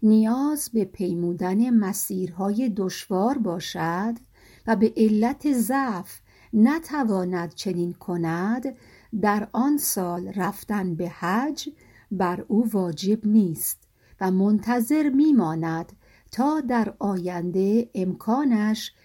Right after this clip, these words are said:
فراهم شود و اگر پیش از فراهم شدن این امکان فوت کند،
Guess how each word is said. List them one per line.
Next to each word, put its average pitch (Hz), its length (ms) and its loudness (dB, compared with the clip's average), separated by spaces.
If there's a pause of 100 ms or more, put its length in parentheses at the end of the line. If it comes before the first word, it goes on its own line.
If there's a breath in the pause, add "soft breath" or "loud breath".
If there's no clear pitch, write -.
(140)
فراهم 180 600 -4
شود 170 640 -10 (760)
و 202 160 0
اگر 233 540 -2
پیش 294 520 0
از 214 300 -4
فراهم 190 540 -2
شدن 190 480 2
این 285 440 0
امکان 185 580 -4 (280 soft breath)
فوت 294 460 0
کند، 180 760 -4